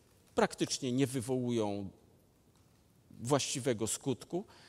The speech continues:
i w końcu przychodzi dziesiąta, czyli śmierć pierworodnych. I ginie również pierworodny syn Faraona.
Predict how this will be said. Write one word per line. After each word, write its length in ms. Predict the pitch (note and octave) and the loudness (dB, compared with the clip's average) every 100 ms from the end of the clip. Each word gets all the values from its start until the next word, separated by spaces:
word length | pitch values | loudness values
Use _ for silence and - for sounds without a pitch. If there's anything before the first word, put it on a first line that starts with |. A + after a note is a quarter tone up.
| - - - | -20 -14 -8
i 60 | |
w 60 | - | -2
końcu 280 | F3 D#3 - | 0 0 -2
przychodzi 460 | - A#2 C3 A#2 | -4 -2 -4 -4
dziesiąta, 600 | G#2 A2 - C3 C3 C3 | -6 -4 -2 -2 -2 -4
czyli 280 | - G2 G2 | -4 -6 -6
śmierć 400 | - A2 G#2+ - | -2 0 0 -2
pierworodnych. 920 | - G2+ F#2 F#2+ F2+ D#2+ - - - - - - - | -2 -2 0 0 0 -4 -10 -18 -20 -20 -20 -12 -6
I 80 | A2 | -4
ginie 320 | D3 D#3+ C#3+ | -2 0 0
również 340 | A#2+ B2+ A2+ | 0 -4 -4
pierworodny 680 | - G#2+ F2+ G2+ G2+ F#2 G2 | -2 -4 -2 -2 -2 -2 -6
syn 220 | - F#2 | -6 -8
Faraona. 720 | - F2+ E2 D2+ C2 G#1 G1+ | -4 -2 0 -2 -4 -12 -16